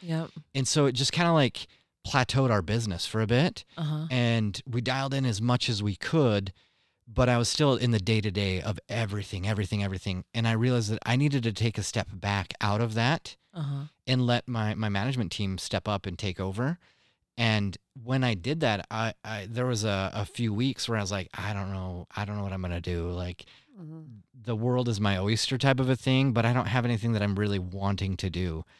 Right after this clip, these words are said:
Speaker 1: Uh-huh.
Speaker 2: Um, it was funny. It was a, it was probably the end of a, a, about two, maybe three weeks after that,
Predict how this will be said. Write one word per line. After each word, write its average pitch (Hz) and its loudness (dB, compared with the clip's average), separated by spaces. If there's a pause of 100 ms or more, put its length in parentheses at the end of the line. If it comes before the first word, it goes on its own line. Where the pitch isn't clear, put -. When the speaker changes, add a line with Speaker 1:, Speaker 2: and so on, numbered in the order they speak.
Speaker 1:
Uh-huh. 151 -6
Speaker 2:
Um, 101 4 (480)
it 135 6
was 123 6
funny. 123 4
It 101 -2
was 110 2
a, 113 4 (260)
it 123 0
was 113 2
probably 135 2
the 113 4
end 117 4
of 101 -2
a, 90 -6
a, - -14
about 110 -2
two, 120 6
maybe 131 2
three 127 0
weeks 113 0
after 110 0
that, 131 0